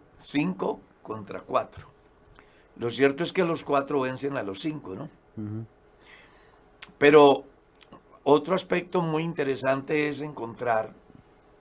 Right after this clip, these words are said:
Speaker 1: por primera vez en la Biblia la palabra hebreo. ¿Ya? Hebreo. Y estaba leyendo y dice que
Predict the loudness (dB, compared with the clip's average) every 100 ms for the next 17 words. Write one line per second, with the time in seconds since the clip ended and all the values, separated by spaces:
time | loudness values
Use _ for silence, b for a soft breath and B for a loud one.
0 | _ _ -20 -20 _ _ _ 6 6 6
1 | 2 2 4 4 4 2 0 0 0 2
2 | 2 2 2 2 -2 -2 0 0 -2 -4
3 | -8 -6 -6 -4 -8 -12 _ _ _ _
4 | _ _ _ _ _ _ _ _ -20 -12
5 | -10 -10 -12 -20 _ -20 -18 -8 -4 -2
6 | 0 -2 -4 -20 b b b b b b
7 | -8 -2 6 6 6 4 2 2 0 0
8 | -2 -6 -4 -2 -2 -6